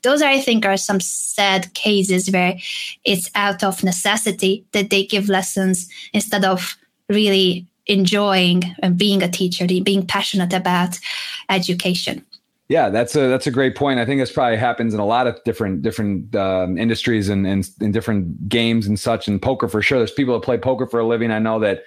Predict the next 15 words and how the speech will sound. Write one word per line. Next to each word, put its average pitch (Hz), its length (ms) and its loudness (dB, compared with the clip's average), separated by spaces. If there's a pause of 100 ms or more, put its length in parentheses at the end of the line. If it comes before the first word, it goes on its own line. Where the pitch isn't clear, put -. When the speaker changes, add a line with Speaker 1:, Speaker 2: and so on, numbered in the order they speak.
(180)
Speaker 2:
aren't 120 160 0
really 117 220 2
happy 113 500 0 (180)
or 101 520 0
they 107 100 2
lose 117 300 2
the 110 80 0
love 107 260 2
of 107 140 -2
it. 107 200 2
And, 98 160 0
and 101 160 -2
same 113 240 -2
thing. 113 220 0
And 104 180 0